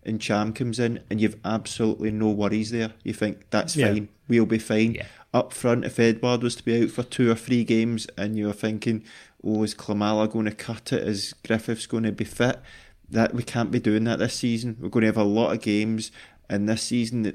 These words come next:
Speaker 1: the season, it's, there's gonna be so many more games. It's, it, well, as usual for us, it's gonna be weekend, midweek, weekend, midweek,
Speaker 2: Yeah.
Speaker 1: and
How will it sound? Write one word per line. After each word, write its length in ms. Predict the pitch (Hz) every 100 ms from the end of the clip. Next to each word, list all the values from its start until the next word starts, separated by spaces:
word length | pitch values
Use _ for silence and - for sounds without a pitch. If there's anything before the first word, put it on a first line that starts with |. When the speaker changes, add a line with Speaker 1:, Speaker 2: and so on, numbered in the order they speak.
| -
Speaker 1:
the 80 | 117
season, 580 | - 107 110 117 113 - _ _ _
it's, 320 | 80 - - - - - - -
there's 140 | - 107
gonna 160 | 127
be 100 | 113
so 240 | 117 - 117
many 220 | 113 113
more 200 | 110 107
games. 340 | 107 104 113 113
It's, 100 | - _ _ -
it, 180 | 127 113
well, 180 | 143 139
as 100 | 185
usual 280 | 185 185
for 160 | 180 151
us, 120 | 139
it's 140 | 104 -
gonna 240 | 117 117
be 240 | 110 107 -
weekend, 500 | 123 123 131 113 110
midweek, 400 | 110 98 110 -
weekend, 400 | 110 - 113 107
midweek, 420 | 110 107 110 110
Speaker 2:
Yeah. 260 | 113 92 104
Speaker 1:
and 280 | 104 101